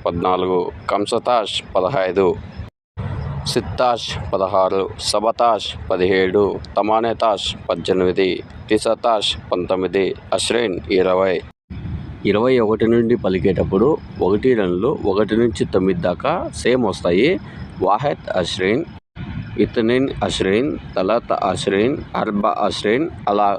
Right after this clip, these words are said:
సేమ్ వస్తాయి. తలాతీన్ అంటే ముప్పై, వాహెత్ తలాతీన్,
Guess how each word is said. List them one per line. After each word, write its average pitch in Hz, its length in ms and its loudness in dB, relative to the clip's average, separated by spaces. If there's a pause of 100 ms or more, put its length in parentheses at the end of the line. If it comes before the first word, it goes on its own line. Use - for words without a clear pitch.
(140)
సేమ్ 117 240 2
వస్తాయి. 92 400 2 (920)
తలాతీన్ 107 520 -2
అంటే 92 180 -4 (120)
ముప్పై, 95 300 0 (420)
వాహెత్ 107 380 -2 (120)
తలాతీన్, 95 480 -2